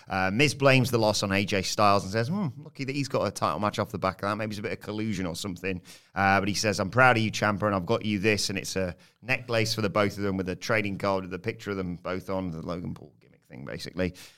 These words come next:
Um, and they're gonna be in a tag match. And earlier on in the day, we see footage of Mustafa Ali and Cedric Alexander saying,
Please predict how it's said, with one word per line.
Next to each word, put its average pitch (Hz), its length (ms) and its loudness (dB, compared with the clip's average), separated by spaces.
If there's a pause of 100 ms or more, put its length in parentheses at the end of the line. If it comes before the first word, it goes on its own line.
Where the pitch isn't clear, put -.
(120)
Um, 101 500 2 (100)
and 104 420 2
they're 101 240 2
gonna 104 160 -2
be 101 80 -2
in 101 80 0
a 95 40 -2
tag 196 280 6
match. 196 340 2
And 110 120 -2
earlier 110 320 0
on 104 240 -4
in 98 140 -6
the 101 80 -6
day, 113 220 2
we 110 120 0
see 110 220 -4
footage - 560 -8
of 95 200 -2
Mustafa 113 340 -4
Ali 104 440 4
and 87 100 -2
Cedric 101 320 -2
Alexander 98 460 -2
saying, 95 340 -4